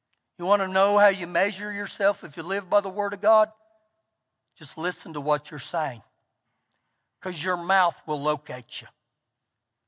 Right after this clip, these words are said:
Let me give you another homework assignment this week.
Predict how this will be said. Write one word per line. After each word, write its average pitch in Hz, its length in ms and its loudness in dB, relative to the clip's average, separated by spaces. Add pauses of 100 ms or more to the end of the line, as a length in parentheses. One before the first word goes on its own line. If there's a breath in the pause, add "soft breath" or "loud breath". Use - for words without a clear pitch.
(2500)
Let 202 80 -12
me 208 80 -8
give 180 200 -8
you 190 80 -6
another 170 300 0
homework 156 480 -6
assignment 147 540 -6
this 143 260 -12
week. 147 240 -12